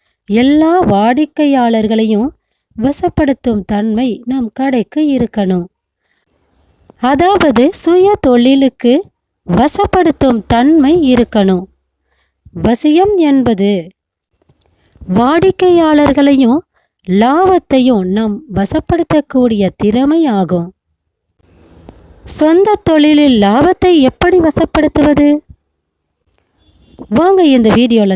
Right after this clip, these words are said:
தெரிஞ்சுக்கலாம். தொழில்ல லாபம் பெருக பணத்தை ஈர்க்கும் பொருளை வாங்கி தொழில் செய்யும் இடத்துல வைத்தாலே போதும், லாபம் பல மடங்கு அதிகரிக்கும்.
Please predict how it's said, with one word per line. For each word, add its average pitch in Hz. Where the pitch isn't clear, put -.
தெரிஞ்சுக்கலாம். 208
தொழில்ல 370
லாபம் 302
பெருக 220
பணத்தை 311
ஈர்க்கும் 294
பொருளை 233
வாங்கி 196
தொழில் 381
செய்யும் 277
இடத்துல 247
வைத்தாலே 294
போதும், 190
லாபம் 302
பல 254
மடங்கு 226
அதிகரிக்கும். 196